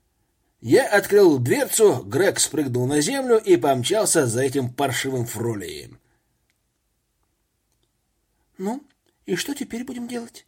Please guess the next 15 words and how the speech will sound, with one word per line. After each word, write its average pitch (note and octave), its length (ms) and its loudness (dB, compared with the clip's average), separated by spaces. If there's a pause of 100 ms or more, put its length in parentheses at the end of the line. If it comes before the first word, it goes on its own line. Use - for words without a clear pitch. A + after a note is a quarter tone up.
(160)
говорит C#3+ 420 0
Дуарда. D3+ 460 -4 (880)
«Ну, C#3+ 240 -10
пойду G2+ 340 -4
поищу, G2 580 -6
где G#2+ 200 -4
бы A#2 100 -4
заправиться F#2+ 640 -8
бензином. C#2 760 -18 (680)
В - 100 -20
километре C#3 500 0
отсюда C3 360 0
мой B2+ 220 -2
приятель B2 560 -2
Уго G2+ 460 -4